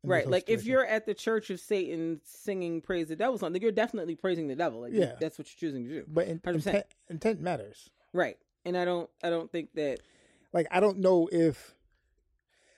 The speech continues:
Speaker 1: so for instance, if, if I'm, if someone has a song and it's, and it says,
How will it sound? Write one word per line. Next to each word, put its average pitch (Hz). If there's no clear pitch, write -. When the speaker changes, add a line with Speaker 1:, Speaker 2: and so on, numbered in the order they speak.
Speaker 1:
so 180
for 190
instance, 165
if, 180
if 165
I'm, 180
if 170
someone 214
has 156
a 151
song 113
and 156
it's, -
and 156
it 139
says, 143